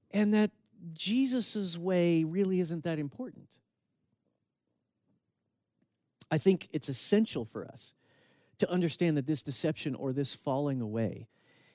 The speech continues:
it doesn't all happen at the same time. It doesn't happen overnight. Listen to me now.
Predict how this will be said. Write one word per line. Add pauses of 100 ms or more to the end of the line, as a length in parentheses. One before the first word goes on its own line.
it
doesn't
all
happen
at
the
same
time. (1800)
It
doesn't
happen
overnight. (340)
Listen
to
me
now.